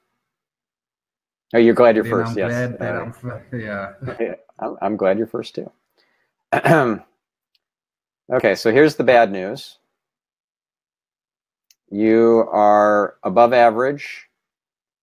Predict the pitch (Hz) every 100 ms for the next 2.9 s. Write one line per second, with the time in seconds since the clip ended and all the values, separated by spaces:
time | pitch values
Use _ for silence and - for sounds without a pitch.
0 | _ - 107 110 101 120 135 120 107 95
1 | 95 95 98 101 - 120 113 110 104 95
2 | _ - 123 139 127 120 117 110